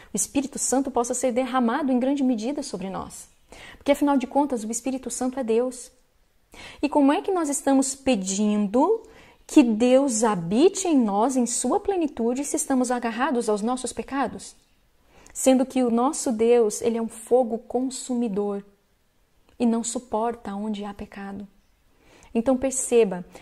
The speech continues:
não importa quem você seja, aonde você esteja, se você tem sido pastor por vinte anos, ou se você acabou de ser batizado, ou se você despertou pro primeiro sentimento de culpa agora. Pecado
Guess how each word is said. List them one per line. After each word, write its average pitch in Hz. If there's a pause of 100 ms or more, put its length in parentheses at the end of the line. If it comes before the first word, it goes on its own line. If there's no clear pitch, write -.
não 269
importa 247 (300)
quem 277
você 262
seja, 220
aonde 240
você 208
esteja, 196 (220)
se -
você 233
tem 233
sido 226
pastor -
por 202
vinte 202
anos, 196 (240)
ou 240
se 247
você 254
acabou 277
de 254
ser 269
batizado, 208 (340)
ou 269
se 320
você 285
despertou 277
pro 285
primeiro 269
sentimento 294
de 240
culpa 269
agora. 185 (240)
Pecado 285